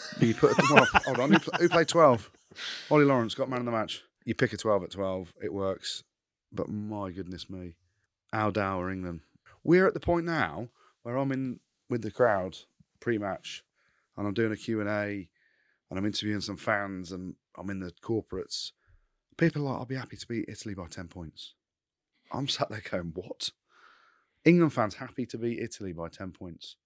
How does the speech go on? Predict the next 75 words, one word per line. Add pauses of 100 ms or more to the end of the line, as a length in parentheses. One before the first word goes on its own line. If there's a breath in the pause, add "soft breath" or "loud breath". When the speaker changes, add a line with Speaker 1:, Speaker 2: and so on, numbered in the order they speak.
(280)
Speaker 2:
It's
hilarious,
Speaker 1:
To
Speaker 2:
isn't
Speaker 1:
put
Speaker 2:
it?
Speaker 1:
it
into
context,
Speaker 2:
I'll,
I'll
laugh.
Speaker 1:
I
think
Speaker 2:
I'll
Speaker 1:
we're
the
only
team
to
have
never
lost
to
Italy
in
the
Six
Nations.
Speaker 2:
Yeah,
but
it's
now.
It's
about
now.
It's
Speaker 1:
I
know (140)
Speaker 2:
game,
Speaker 1:
it
is.
Speaker 2:
game
on
game,
mate.
Speaker 1:
And
that's
the
level
that
we're
at. (100)
Um, (500 loud breath)
and
you've
got
to
give
them
time,
new
coaches.
What
I
just
can't
fathom, (160)
listen,
we're
very
good
at
driving
lineouts